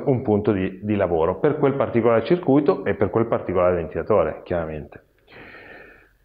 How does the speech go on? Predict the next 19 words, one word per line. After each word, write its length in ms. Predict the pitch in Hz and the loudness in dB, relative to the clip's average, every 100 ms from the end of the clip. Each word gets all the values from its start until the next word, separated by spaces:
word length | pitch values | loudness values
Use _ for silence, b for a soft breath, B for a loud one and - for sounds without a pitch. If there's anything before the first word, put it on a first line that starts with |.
| _ _ _ _ _ _ _ _ - | _ _ _ _ _ _ _ _ 2
La 300 | 127 220 - | 4 4 2
potenza 540 | 160 156 123 101 123 | 2 2 2 2 0
si 140 | 110 151 | 2 4
va 120 | 190 | 6
a 20 | |
leggere 480 | 160 139 156 160 143 | 4 4 4 6 6
non 160 | 143 | 4
guardando 460 | 135 123 113 117 110 | 4 2 2 2 2
l'intersezione 920 | 104 104 113 - 104 - 147 123 95 | 2 0 0 0 -2 2 4 4 0
della 200 | 92 95 | 0 -2
curva 420 | - 107 92 90 | 2 2 4 2
del, 260 | 87 82 85 | 2 0 0
eh, 480 | 85 82 80 78 78 | 0 2 0 -2 -4
circuito 540 | - 85 120 110 90 | -6 0 2 2 0
con 100 | 85 | 0
la 80 | 87 | 0
curva 460 | - - 117 101 90 | -2 -2 0 2 2
della 160 | 92 | 2
potenza, 880 | 151 165 90 90 - 147 160 - - | 2 0 0 -2 -2 -2 -2 -12 -20